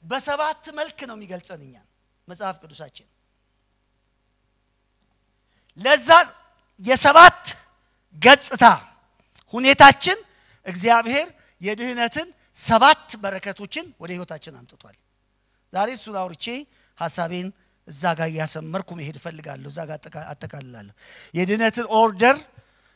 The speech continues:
እና ደግሞ ለድህ-፣ ለ-፣ በድህነታችን ውስጥ ደግሞ አሁን የእኛን ድርሻ የሚለውን ነገር በሚቀጥለው እናያለን ማለት ነው። ኢለመንተሪ ነው ግን ያስፈልጋችኋል።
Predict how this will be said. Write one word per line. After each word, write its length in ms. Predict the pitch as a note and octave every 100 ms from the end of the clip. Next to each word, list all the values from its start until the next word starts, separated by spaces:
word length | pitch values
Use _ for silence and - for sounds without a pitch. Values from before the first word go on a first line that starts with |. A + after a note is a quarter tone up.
| _ -
እና 180 | F3 F#3+ G#3+
ደግሞ 180 | G#3+ A3+
ለድህ-፣ 280 | A#3 G#3 G#3+ G3
ለ-፣ 220 | F#3 F#3
በድህነታችን 720 | D#3+ G3 G#3+ G#3 F#3 F3+ G#3
ውስጥ 160 | F#3 F3+
ደግሞ 240 | F#3 F#3 A#3+ D#4+ D4 _ _
አሁን 340 | E3+ F3+ G#3 G#3+ - _ _
የእኛን 440 | F3+ F3+ F#3 F#3 F#3
ድርሻ 200 | E3 D3+
የሚለውን 440 | F3 E3 D#3+ D#3 E3
ነገር 260 | E3+ G#3 C#4+ _ _ _ _ _ _
በሚቀጥለው 680 | D3 D3+ D3 D3 D#3 C#3+ C#3
እናያለን 460 | C#3 C3 B2 C#3+
ማለት 280 | C3 A#2+ A2+
ነው። 140 | _ B2+ _ _ _ _ _ _ _ _ _ _ G3+
ኢለመንተሪ 440 | G#3 G#3+ G3 F3
ነው 120 | D#3 C#3
ግን 140 | F#3+
ያስፈልጋችኋል። 680 | E3 - C#3 B2 _ - _